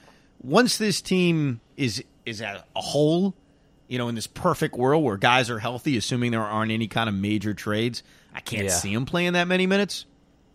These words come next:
Speaker 1: But you know what? Over the course of an eighty-two game season, especially when one of your star players can never stay healthy,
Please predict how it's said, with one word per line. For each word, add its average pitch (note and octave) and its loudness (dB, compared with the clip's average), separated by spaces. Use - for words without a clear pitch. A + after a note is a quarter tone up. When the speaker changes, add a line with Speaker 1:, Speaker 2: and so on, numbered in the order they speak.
Speaker 1:
But B2+ -2
you B2+ 2
know D3+ 8
what? F#3 10
Over C#3 4
the - 2
course D#3+ 0
of C#3 0
an B2 0
eighty-two C#3+ 0
game D3 0
season, D3+ 0
especially C#3+ 0
when B2 0
one A#2 0
of B2+ 0
your B2 0
star B2 0
players B2 0
can G2+ -6
never A2 -6
stay A#2+ -2
healthy, A2+ 0